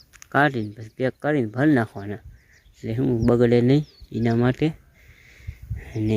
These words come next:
આપણે છે હવે જીરું બતાવશું. અને આપણે મિત્રો પડખે એક પાડીના પડખે જીરું છે. જો આ રીતે જીરું છે, જીરું પણ પાકી ગયું છે.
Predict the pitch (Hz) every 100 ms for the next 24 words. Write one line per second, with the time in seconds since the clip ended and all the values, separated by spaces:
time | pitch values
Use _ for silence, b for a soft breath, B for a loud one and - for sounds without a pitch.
0 | 107 113 120 113 117 - 117 110 113 113
1 | - 117 117 107 107 - 113 - - -
2 | _ b b b b b - 104 107 113
3 | 117 110 113 117 113 120 113 - 113 113
4 | 120 - 117 113 117 117 117 113 - 117
5 | 107 113 113 110 - 107 101 _ _ _
6 | b b b b b _ - - - 110
7 | 107 107 107 101 107 101 110 110 104 117
8 | 104 110 107 - 110 107 110 113 - 113
9 | 107 113 113 113 -